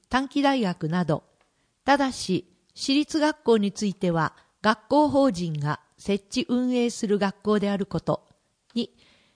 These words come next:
在学中で所得が小学生資格審査委員会の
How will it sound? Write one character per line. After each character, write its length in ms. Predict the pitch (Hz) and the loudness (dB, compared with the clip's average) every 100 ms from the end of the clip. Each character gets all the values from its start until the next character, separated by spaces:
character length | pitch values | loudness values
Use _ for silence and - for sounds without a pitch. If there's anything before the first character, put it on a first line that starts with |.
| _ | _
在 240 | 175 220 262 | 2 2 4
学 260 | 262 254 | -2 -4
中 300 | - - 220 | -10 -4 -2
で 240 | 196 190 - _ _ _ - | 0 -2 -4 _ _ _ -8
所 200 | - 294 | 0 2
得 320 | 262 - 175 | 2 0 -2
が 200 | 165 - _ _ _ _ _ | 0 -4 _ _ _ _ _
小 260 | - 254 277 | 0 4 4
学 300 | 277 269 - | 2 -4 -6
生 480 | - - 240 220 - - | -12 0 2 2 -4 -14
資 140 | - | -8
格 460 | - 262 - 240 233 | 0 0 0 -2 -2
審 260 | - 254 233 | -2 -4 -4
査 240 | - 233 | -2 -2
委 80 | 226 - | -2 -2
員 220 | 233 208 | -2 -2
会 340 | - 170 156 | -4 -4 -2
の 220 | 147 175 | 0 -2